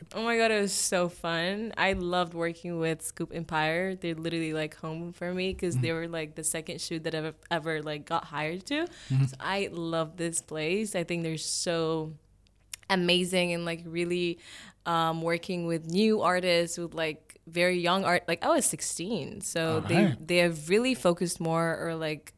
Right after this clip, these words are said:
Speaker 1: like, cared more about what I was doing, like, the talent, the work, rather than just, like, "Oh, she's super young, she's not gonna do anything right," you know what I mean?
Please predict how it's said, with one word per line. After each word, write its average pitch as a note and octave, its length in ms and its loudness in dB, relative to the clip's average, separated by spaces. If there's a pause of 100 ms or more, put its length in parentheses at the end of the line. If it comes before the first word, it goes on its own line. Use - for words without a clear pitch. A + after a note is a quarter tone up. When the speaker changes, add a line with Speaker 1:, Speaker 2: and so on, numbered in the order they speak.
(380)
Speaker 1:
like, D#3+ 180 -4
cared F3+ 320 4
more E3 280 4
about D#3 340 4
what D#3+ 160 2
I D#3+ 60 2
was D#3+ 180 -2
doing, E3+ 480 -2
like, D#3+ 400 -2 (140)
the E3 100 0
talent, D#3+ 640 2
the D#3+ 80 2
work, E3 420 2
rather D#3+ 340 2
than D#3 160 -4
just, D3+ 200 -8
like, D#3 200 -8
"Oh, D#3 160 0
she's D3 400 -6
super - 440 0
young, D3 360 -2
she's D#3 220 -4
not D3+ 160 -2
gonna D3+ 140 -6
do D3+ 80 -6
anything D3 340 -6
right," D#3 260 0
you D#3+ 80 -2
know D#3+ 60 2
what D#3 80 0
I - 20 -2
mean? D#3+ 160 -4